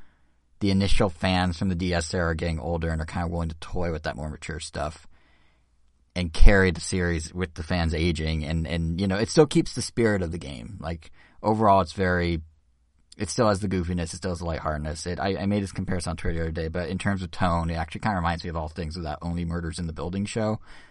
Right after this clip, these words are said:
which is, you know, Steve Martin and Martin Short and Selena Gomez. And it's, like, lots of sarcasm, lots of kinda quippy lines and one-liners and silly moments.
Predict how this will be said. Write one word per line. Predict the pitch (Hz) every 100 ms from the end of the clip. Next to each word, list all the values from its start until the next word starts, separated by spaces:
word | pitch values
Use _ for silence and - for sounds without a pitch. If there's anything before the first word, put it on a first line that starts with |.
| -
which | 107 92
is, | 90 -
you |
know, | 95
Steve | 80 107 95
Martin | 92 82
and | 87
Martin | 87 67
Short | 73 98 85 82
and | 78 -
Selena | - 101 85
Gomez. | 82 85 82 80
And | 85
it's, | 80
like, | 85 - - - -
lots | 98 98
of |
sarcasm, | - 104 90 92 90 85 87
lots | 87 -
of | 98
kinda | 90 82
quippy | - 110 101 92
lines | 87 87 87 87
and | 85
one-liners | 87 85 85 82
and | 82
silly | 80 98 87
moments. | 85 85 80